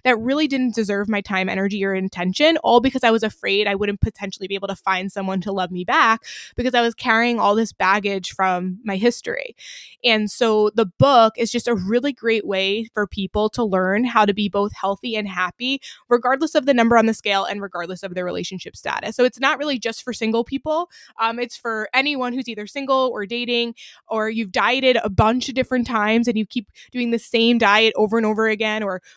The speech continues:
it looks like a different diet, but it's just in a different book 'cause it's all based on, like,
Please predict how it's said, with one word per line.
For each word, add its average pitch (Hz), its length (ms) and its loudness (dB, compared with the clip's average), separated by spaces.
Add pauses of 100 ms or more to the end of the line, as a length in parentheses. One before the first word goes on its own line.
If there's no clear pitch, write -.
it 220 140 -4
looks 226 180 -6
like 233 120 -2
a 240 40 -2
different 226 260 0
diet, 196 320 2
but 196 100 -6
it's 175 80 -14
just - 160 -10
in 214 60 -6
a 208 40 -8
different 208 300 -8
book 202 240 -2
'cause 185 120 -16
it's 175 100 -14
all 180 160 -4
based 202 240 -8
on, 202 240 -4
like, 214 160 -6